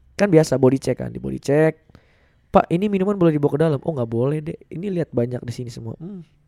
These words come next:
Tahu gitu gua ambil nanti setelah selesai konser aja kali ya. Ya udah, akhirnya gua agak minum banyak dulu di situ. Dan akhirnya gua taruh, body check, masuk.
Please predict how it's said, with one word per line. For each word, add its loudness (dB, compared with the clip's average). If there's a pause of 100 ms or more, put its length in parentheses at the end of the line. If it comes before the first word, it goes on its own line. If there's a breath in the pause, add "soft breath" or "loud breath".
(600 soft breath)
Tahu 0
gitu 2
gua 2
ambil 2
nanti -2
setelah -4
selesai -4
konser 0
aja 2
kali -2
ya. -6 (1400 soft breath)
Ya 8
udah, 8
akhirnya -2
gua 6
agak -2
minum -2
banyak 2
dulu 4
di 4
situ. 4 (1040 soft breath)
Dan 0
akhirnya -2
gua 0
taruh, 2
body -2
check, 0
masuk. 0